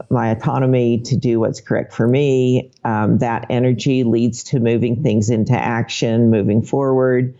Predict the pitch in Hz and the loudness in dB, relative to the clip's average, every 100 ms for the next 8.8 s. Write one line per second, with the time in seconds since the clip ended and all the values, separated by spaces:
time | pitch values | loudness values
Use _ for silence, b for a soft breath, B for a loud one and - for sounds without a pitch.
0 | b b b - - 147 127 135 120 120 | b b b -4 0 0 0 0 2 2
1 | 131 131 127 120 117 117 113 - - - | 2 2 0 0 0 0 0 -4 -6 -2
2 | 120 123 120 120 - 139 117 143 123 131 | 0 0 0 0 -2 -4 -2 0 -2 -2
3 | 107 104 - 120 110 117 117 B B B | -2 -4 -4 -2 2 0 -2 B B B
4 | B 147 147 139 143 175 220 - 208 147 | B -2 -2 0 0 0 -2 -2 -2 -4
5 | - - 180 - 147 139 135 123 120 120 | -6 -6 -6 -2 -4 -2 -2 0 0 0
6 | 120 120 - 120 113 113 127 135 127 120 | 0 -4 -6 -4 -2 0 0 0 0 0
7 | 123 120 110 107 113 113 120 - 101 69 | 0 2 2 2 0 0 0 0 -2 -4
8 | - - 123 120 120 107 123 | -8 -2 0 2 2 0 -4